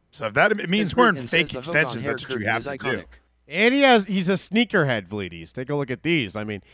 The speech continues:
Speaker 3: even Shane McMahon doesn't have those, whatever they are. By the way, Bleedies, see, the, this is when you're in shape, when you can flex that way, so this side looks good. Only the insides look good on mine. Once I flip 'em, Bleedies, there's no muscles anymore.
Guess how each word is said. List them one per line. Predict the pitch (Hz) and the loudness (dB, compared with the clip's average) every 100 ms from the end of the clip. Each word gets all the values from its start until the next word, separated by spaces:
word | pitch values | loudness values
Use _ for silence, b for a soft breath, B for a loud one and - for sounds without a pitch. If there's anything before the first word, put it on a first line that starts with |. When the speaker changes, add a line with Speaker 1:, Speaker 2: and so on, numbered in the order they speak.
| b 165 | b 2
Speaker 3:
even | 208 233 226 208 | 4 8 8 6
Shane | 175 214 202 | 4 4 4
McMahon | 180 - 180 151 | 4 2 2 2
doesn't | 131 120 | -2 -4
have | 101 | -4
those, | 101 95 73 - - - | -4 -6 -8 -16 -20 -12
whatever | 123 113 95 | -4 -4 -4
they | 90 | -8
are. | 87 78 - b b - | -8 -10 -14 b b 0
By | 151 | 2
the | 165 | 6
way, | 180 190 | 6 6
Bleedies, | 165 165 156 | 4 2 0
see, | - 165 | 0 -2
the, | 120 120 b b | -2 -8 b b
this | 139 170 196 | 2 2 2
is | 208 | 2
when | 180 175 | 4 4
you're | 151 | 4
in | 135 | 2
shape, | 165 180 | 2 2
when | 147 | 2
you | 139 | 0
can | 170 | 0
flex | 160 180 165 - | 2 2 2 0
that | 120 143 170 | 2 4 4
way, | 202 208 220 | 4 6 6
so | - 156 | 4 0
this | 120 139 | 0 -2
side | 185 190 190 | 2 2 2
looks | 208 | -2
good. | - 220 208 B B | 4 4 4 B B
Only | 175 214 285 302 | 4 4 6 4
the | 226 180 | 6 4
insides | 226 196 240 180 127 | 4 4 6 6 4
look | 147 139 | -2 0
good | 143 | 0
on | 120 107 | 0 0
mine. | 139 180 104 - b b | 0 0 -2 -10 b b
Once | 185 247 262 | 6 6 8
I | 220 | 6
flip | - 254 247 | 8 4 4
'em, | 196 | 2
Bleedies, | 165 147 143 | 2 2 0
there's | 143 | 0
no | 165 | 0
muscles | 151 196 190 139 | 2 2 0 -4
anymore. | 107 90 82 65 | -6 -8 -12 -16